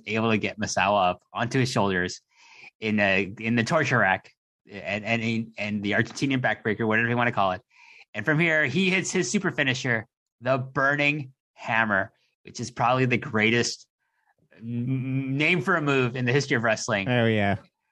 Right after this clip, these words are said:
Speaker 1: For the one, two, three, the crowd goes crazy. Kenta Kobashi has pinned Mitsuharu Misawa to become the G H C heavyweight champion and, and has finally defeated Mitsuharu Misawa to win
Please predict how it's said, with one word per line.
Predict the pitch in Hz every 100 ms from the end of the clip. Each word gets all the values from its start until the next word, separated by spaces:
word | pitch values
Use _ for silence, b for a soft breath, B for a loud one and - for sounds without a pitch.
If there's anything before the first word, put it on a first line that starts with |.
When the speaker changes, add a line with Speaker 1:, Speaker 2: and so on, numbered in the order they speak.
| _ -
Speaker 1:
For |
the | 123
one, | 117 131 131 127 - _ _ _ _ _
two, | - 147 135 131 - _ _ _ _
three, | 127 131 127 123 120 _ _ _
the | _
crowd | - 131 139 139
goes | 139
crazy. | 131 135 131 123 123 123 - _ _ _ _ _ _
Kenta | 135 131
Kobashi | 135 123 117 - 110 104 - -
has | 95
pinned | - 120 117 110 - 110
Mitsuharu | - 135 139
Misawa | 139 127 117 113 120 - _ _ _
to | _
become | 95 - 98
the | 95
G | 85 95 98
H | 92
C | 98
heavyweight | 95 98 104 98
champion | - 98 92 95 87 87 B B B B
and, | 98 92 95 92 92 B B -
and | 92
has | 95 -
finally | 113 123 135
defeated | 117 - 110 92 - _
Mitsuharu | 98 101 104
Misawa | 92 98 87 - - _ _ -
to | 98
win | 87 101 92